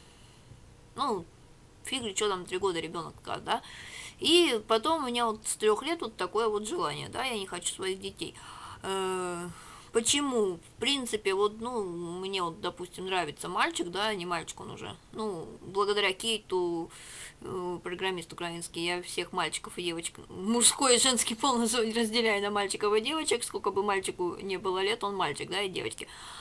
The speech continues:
В общем, м, мальчик, который мне нравится, да, парень или, ну, ладно, мужчина. А, в своё время мне сказал по поводу детей, что, ну, что я так поняла, что, возможно, если там какая-то, м,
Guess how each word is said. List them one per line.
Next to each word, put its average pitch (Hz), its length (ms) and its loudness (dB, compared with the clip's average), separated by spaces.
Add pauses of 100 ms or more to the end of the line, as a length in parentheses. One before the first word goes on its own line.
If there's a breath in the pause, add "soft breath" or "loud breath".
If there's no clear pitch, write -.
(160 loud breath)
В - 20 -20
общем, 202 400 0
м, 175 800 -4
мальчик, 202 280 0
который 170 200 -6
мне 175 160 -6
нравится, 170 440 -2
да, 208 140 -2
парень 196 360 0
или, 180 240 -2
ну, 196 300 -6
ладно, 175 260 0
мужчина. 170 480 -6 (520 loud breath)
А, 185 540 0
в - 60 -8
своё 208 180 2
время 302 240 4
мне 240 160 0
сказал 220 320 2
по 247 120 -2
поводу 202 280 -2
детей, 196 320 -2
что, 175 420 -4 (600 loud breath)
ну, 214 180 0
что - 180 -4
я 202 140 4
так 214 120 -6
поняла, 208 240 -2
что, - 160 0
возможно, 208 460 2
если 180 240 -4
там 175 220 -2
какая-то, 165 420 -4
м, - 540 -8